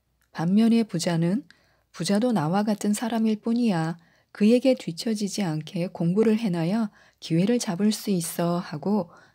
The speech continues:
기본 원리부터 탐구합니다. 부자는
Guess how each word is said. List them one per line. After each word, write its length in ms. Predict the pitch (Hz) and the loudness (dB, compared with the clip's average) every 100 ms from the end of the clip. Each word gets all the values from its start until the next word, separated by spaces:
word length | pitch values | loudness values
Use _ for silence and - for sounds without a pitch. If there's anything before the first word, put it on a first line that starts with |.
| _ | _
기본 420 | - 156 185 240 | -6 -4 0 0
원리부터 840 | 208 175 180 180 175 - 151 165 208 | 2 0 0 -2 -4 -10 -8 -6 -8
탐구합니다. 1000 | - 190 165 160 175 175 165 147 143 156 _ _ _ _ _ _ _ _ _ _ _ _ _ | -6 -4 -2 -2 -2 -2 0 -2 -4 -10 _ _ _ _ _ _ _ _ _ _ _ _ _
부자는 600 | - 170 185 180 233 190 | -10 -4 -2 0 0 0